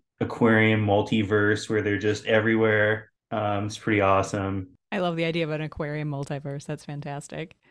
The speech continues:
Speaker 1: Yeah, I would. Yeah, that's, <laughs> yeah, that's my dream. <laughs> But
Speaker 2: It, it, it's, it sounds a little bit like, I mean, this is where you, where you come to your flow state and you, you just, you found it.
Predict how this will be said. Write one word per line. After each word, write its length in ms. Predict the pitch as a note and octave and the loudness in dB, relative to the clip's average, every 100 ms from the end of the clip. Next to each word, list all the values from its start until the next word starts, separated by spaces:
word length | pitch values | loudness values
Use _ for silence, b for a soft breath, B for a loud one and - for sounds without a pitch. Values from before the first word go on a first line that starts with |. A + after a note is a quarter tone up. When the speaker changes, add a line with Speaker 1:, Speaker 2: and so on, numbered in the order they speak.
| b | b
Speaker 1:
Yeah, 300 | G#2+ F#2+ F#2 | 4 6 6
I 120 | G2 | 6
would. 360 | G2+ G2 F#2 G2+ - _ _ _ _ | 4 0 -4 -10 -20 _ _ _ _
Yeah, 260 | - G2 F2 | -2 0 0
that's, 380 | F#2+ - - - | -2 -6 -16 -12
<laughs> 200 | G2+ - | -2 6
yeah, 280 | F#3 D3+ D3+ | 8 8 6
that's 160 | D#3 | 6
my 200 | C#3 A#2 | 6 6
dream. 580 | G#2 A2 A#2+ E3 C3+ - B B B | 4 4 6 6 4 2 B B B
<laughs> 80 | D#4 - B3+ - - - B B B B B B - | 4 6 4 6 0 0 B B B B B B 2
But 300 | C#3 C3 B2+ | 6 8 8
Speaker 2:
It, 140 | D4 | 6
it, 340 | E4 F#4+ F#4 F#4 | 4 4 4 4
it's, 160 | G4 | 2
it 200 | G4 F4 | 2 2
sounds 300 | - G4 D#5 B4 | 2 2 4 4
a 20 | |
little 220 | E4+ F#4 | 4 4
bit 160 | B3 A#3+ | 6 4
like, 200 | A#3+ - | 4 4
I 60 | G#3+ | 4
mean, 140 | A#3 | 4
this 200 | G#3+ G#3+ | 4 2
is 160 | A#3 G3+ | 0 0
where 160 | G3 | 0
you, 500 | G3+ G3 F#3+ - - F3 | 0 2 0 -2 -8 -2
where 160 | F#3+ | 0
you 140 | G3 G3 | 0 0
come 220 | G#3+ G3 | 0 0
to 100 | F#3+ | 0
your 100 | F3 | -2
flow 280 | - E3+ C4 | -2 0 0
state 480 | - - D#3 - - | -2 -2 -2 -2 -4
and 160 | F3+ | -2
you, 120 | E3+ E3+ | -2 -2
you 260 | E3+ F3+ | -2 -2
just, 280 | D#3+ E3+ - | -2 -4 -4
you 80 | F#3 | -6
found 320 | - - E4 | -4 -2 0
it. 220 | - - | -2 -6